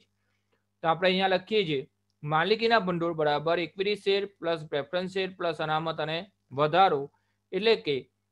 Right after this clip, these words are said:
બાર લાખ વત્તા આઠ લાખ વત્તા ચાર લાખ એટલે ચોવીસ લાખ રૂપિયા માલિકીનું ભંડોળ મળ્યું આપણને. હવે કુલ મિલકતો એટલે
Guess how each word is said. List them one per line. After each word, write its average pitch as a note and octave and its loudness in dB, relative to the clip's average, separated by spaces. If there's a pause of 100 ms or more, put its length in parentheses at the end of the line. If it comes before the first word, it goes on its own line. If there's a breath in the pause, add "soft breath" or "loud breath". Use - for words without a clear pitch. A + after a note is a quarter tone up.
(140)
બાર D#3 6
લાખ G3 4
વત્તા E3 0
આઠ F3 -4
લાખ F#3 0
વત્તા E3+ 0
ચાર F#3 2
લાખ D#3 -2
એટલે D#3+ -2
ચોવીસ D#3+ -2
લાખ F3 -2
રૂપિયા E3 -2
માલિકીનું D#3+ -4
ભંડોળ C3+ -4
મળ્યું A2+ -8
આપણને. G2+ -14 (680)
હવે G3 2
કુલ A3+ -2
મિલકતો A3+ 2
એટલે F#3+ 0